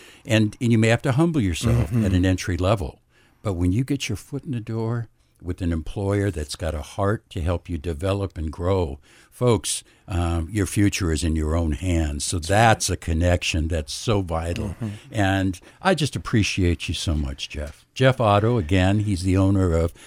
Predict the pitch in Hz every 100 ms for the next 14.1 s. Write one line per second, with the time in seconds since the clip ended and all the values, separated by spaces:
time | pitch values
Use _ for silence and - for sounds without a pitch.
0 | - - 87 - 117 120 98 90 - 101
1 | 110 127 127 139 127 - 113 120 139 110
2 | 101 95 - 113 120 120 120 117 95 107
3 | 104 98 - 120 98 95 104 95 101 92
4 | 82 - - - - 101 139 143 107 -
5 | 143 - 117 90 - 180 123 87 101 -
6 | 170 156 - - - 247 214 165 294 320
7 | 269 165 123 135 101 92 82 73 71 71
8 | - 110 101 131 165 165 151 143 - 131
9 | - - - - 101 82 101 220 - 135
10 | 117 90 87 95 95 117 123 117 165 170
11 | 113 104 - 98 90 101 - 117 123 165
12 | - 135 - 226 - 190 147 135 110 147
13 | - - - 101 90 151 160 87 85 92
14 | 117